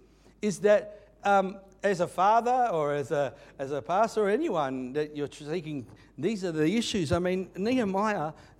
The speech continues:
he, he, he, he responds and he says, "They struck some of them and pulled out their hair and made them swear by God, saying, 'You shall not give your daughters as wives to their sons, nor take their daughters for your sons,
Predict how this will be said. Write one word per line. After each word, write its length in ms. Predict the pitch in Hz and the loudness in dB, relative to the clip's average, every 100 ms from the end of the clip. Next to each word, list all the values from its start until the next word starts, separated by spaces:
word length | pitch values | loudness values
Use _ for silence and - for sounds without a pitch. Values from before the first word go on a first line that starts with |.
| _ _ _ | _ _ _
he, 180 | - 190 | -4 -4
he, 260 | - 175 - | -4 -8 -8
he, 240 | 160 175 | -10 -8
he 220 | - 156 170 | -6 -4 -2
responds 680 | 156 - - 202 233 185 | -4 -6 -8 -4 -2 -4
and 100 | 160 | -6
he 160 | 160 156 | -6 -8
says, 300 | 156 180 151 | -6 -6 -6
"They 100 | 160 | -10
struck 360 | - - 220 - | -8 -6 -6 -6
some 200 | 180 175 | -8 -6
of 140 | 147 | -6
them 200 | 139 135 | -6 -6
and 100 | 131 | -8
pulled 240 | - 214 | -10 -6
out 140 | 165 135 | -6 -6
their 120 | 135 | -10
hair 360 | 120 120 117 120 | -8 -6 -4 -6
and 120 | 123 | -6
made 280 | 131 139 131 | -6 -8 -8
them 180 | 120 | -10
swear 320 | 110 - 139 123 | -12 -12 -12 -10
by 160 | 117 | -10
God, 380 | 107 120 120 98 | -10 -8 -8 -10
saying, 340 | - 120 120 104 - - | -12 -10 -12 -14 -20 -10
'You 120 | 123 | -8
shall 280 | 147 185 208 | -6 -6 -4
not 420 | 196 233 156 156 | -2 -4 -6 -8
give 320 | 151 226 269 | -4 -2 -2
your 160 | 196 202 | -2 -2
daughters 640 | 156 185 226 196 175 - - - - _ | -2 -4 -4 -4 -8 -10 -20 -20 -20 _
as 220 | 190 190 | -8 -8
wives 600 | 165 170 185 180 180 - - - - | -8 -6 -4 -4 -8 -12 -20 -20 -12
to 100 | 160 | -6
their 160 | 160 | -4
sons, 480 | 156 - 196 196 165 | -6 -6 -6 -6 -6
nor 180 | 170 202 | -6 -8
take 380 | - 156 175 190 | -8 -8 -8 -6
their 120 | 143 | -6
daughters 480 | 139 151 147 117 117 | -4 -4 -6 -8 -14
for 140 | - | -14
your 160 | 120 113 | -12 -14
sons, 680 | - 110 107 87 - - | -14 -14 -12 -14 -20 -20